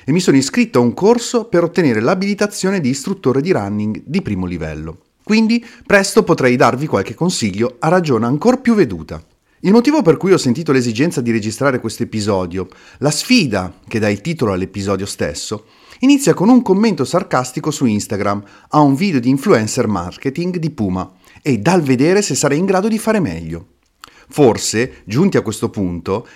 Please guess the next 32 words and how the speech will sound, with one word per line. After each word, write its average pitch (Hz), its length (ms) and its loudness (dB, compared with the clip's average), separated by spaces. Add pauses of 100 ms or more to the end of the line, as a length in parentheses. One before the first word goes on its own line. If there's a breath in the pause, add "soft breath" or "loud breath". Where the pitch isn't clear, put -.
è 139 80 2
necessario 185 420 2
da 117 100 2
parte 143 300 0
mia 220 180 2
approfittarne 214 680 2
per 165 160 -2
parlare 156 400 2
del 120 160 0
mio 233 280 6
legame 143 380 2
personale 101 500 -4
con 98 220 -6
Puma. 87 300 -10 (680 soft breath)
Ho 180 60 0
sicuramente 151 540 2
già 120 200 2
detto 110 500 0
che 101 160 -2
è 95 40 2
il 98 60 -2
mio 98 140 -2
marchio 95 320 -4
preferito 95 600 -8 (200 loud breath)
per 127 120 0
quanto 208 280 2
riguarda 123 340 2
il 110 60 2
running, 95 440 -6 (180 loud breath)
ma 220 160 2
non 247 180 6
solo. 90 560 -4